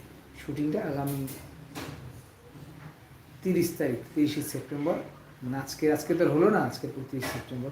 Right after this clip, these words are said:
করব। আপনারা সবাই ভালো থাকবেন, সুস্থ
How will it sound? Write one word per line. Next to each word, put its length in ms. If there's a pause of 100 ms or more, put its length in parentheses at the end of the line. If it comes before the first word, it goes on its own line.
করব। 120 (1120)
আপনারা 360
সবাই 140 (120)
ভালো 200
থাকবেন, 320 (1200)
সুস্থ 300